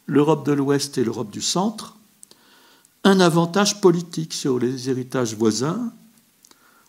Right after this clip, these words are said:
en particulier l'Europe orthodoxe, le christianisme oriental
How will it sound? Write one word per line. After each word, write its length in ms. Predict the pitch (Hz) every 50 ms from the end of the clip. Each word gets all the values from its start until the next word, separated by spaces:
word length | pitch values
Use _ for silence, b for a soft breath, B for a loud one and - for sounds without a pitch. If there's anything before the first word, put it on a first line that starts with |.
| b -
en 80 | 139
particulier 580 | 123 - 147 - - - - - 147 143 139 131
l'Europe 320 | 131 131 123 123 117 -
orthodoxe, 580 | 135 123 - - 131 120 131 160 208 202 - - -
le 60 | 120
christianisme 600 | - 131 123 - - 139 135 135 135 135 - 139
oriental 640 | 123 117 117 117 113 - - 156 165 180 190 190